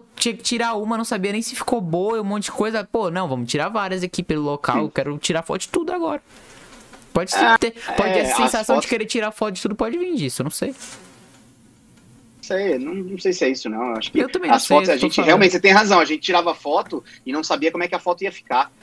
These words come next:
Speaker 2: entendeu? Então, ok, é bacana, né?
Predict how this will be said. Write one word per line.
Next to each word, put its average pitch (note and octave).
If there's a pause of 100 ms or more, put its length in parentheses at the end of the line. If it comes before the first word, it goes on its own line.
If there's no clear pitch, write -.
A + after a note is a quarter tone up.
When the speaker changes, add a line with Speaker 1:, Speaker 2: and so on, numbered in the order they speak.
(120)
Speaker 2:
entendeu? A#2
Então, C3
ok, D#3+
é G#2
bacana, B2+ (240)
né? B2